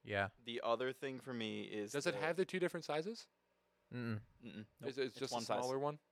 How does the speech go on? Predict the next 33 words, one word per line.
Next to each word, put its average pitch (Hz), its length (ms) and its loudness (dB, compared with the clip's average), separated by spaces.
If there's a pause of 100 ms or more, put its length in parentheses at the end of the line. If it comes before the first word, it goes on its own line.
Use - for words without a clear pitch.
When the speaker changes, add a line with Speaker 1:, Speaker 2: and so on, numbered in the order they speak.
(580)
Speaker 1:
No, 139 280 4
it's, - 320 -2
I 135 40 0
think 170 180 -2
it's 175 100 -4
the 143 80 -2
bigger 127 260 2
size. 110 320 4
Speaker 3:
Oh, 214 40 8
cool. 143 220 8
That's 151 200 2
even 147 240 2
better. 139 280 6
Speaker 1:
Yeah. 117 280 8 (1200)
Speaker 2:
I 135 140 6
actually 196 320 2
had 131 80 0
a - 40 -8
few 123 140 -6
more 123 160 0
things 110 240 -2
about 107 200 0
the 101 80 -6
first 110 300 0
Apple 107 240 0
Watch 107 240 -4
that 107 100 -16
they 104 100 -2
wrote 92 200 -2
down. 101 220 -2 (520)
Speaker 3:
What? 120 220 4 (240)
Speaker 2:
Um, 107 400 6 (1300)
so, 143 300 4